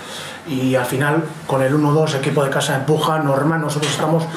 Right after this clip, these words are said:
línea de cinco, muchas veces la línea de cinco es para que estés un pelín más alto, pero no hemos interpretado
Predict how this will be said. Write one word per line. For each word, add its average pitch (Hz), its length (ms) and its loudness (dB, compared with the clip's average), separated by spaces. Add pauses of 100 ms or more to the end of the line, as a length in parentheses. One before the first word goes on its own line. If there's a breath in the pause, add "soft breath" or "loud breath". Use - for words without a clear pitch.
(280 loud breath)
línea 165 400 2
de 151 60 -2
cinco, 180 380 2
muchas 165 400 2
veces 170 260 2
la 170 100 4
línea 180 260 4
de 175 60 4
cinco 185 540 2 (500 loud breath)
es 185 220 2
para 175 280 -2
que 180 100 0
estés 165 280 0
un 185 200 2
pelín 185 260 2
más 175 220 2
alto, 185 480 0 (680 loud breath)
pero 156 320 2
no 165 120 4
hemos 170 240 2
interpretado 170 580 2